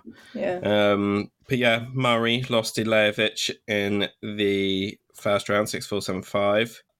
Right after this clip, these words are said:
Speaker 2: He also looked very flat throughout. Um,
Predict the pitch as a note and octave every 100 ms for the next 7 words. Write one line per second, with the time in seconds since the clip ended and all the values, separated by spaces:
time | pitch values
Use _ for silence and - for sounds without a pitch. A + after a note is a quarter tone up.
0 | - - F3+ E3+ D#3 A#2+ - - - D3+
1 | D3 - G2 G2 F#2 - - - G#2+ G2
2 | F#2+ - G#2 F#2+ - F#2+ F2 G#2 C3 C3
3 | _ _ - G2+ G2+ G2+ G2 D#2